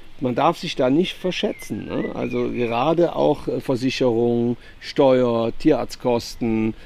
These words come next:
Futter, Spielzeug, Körbchen, Deckchen,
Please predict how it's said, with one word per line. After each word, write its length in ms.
Futter, 520
Spielzeug, 880
Körbchen, 680
Deckchen, 720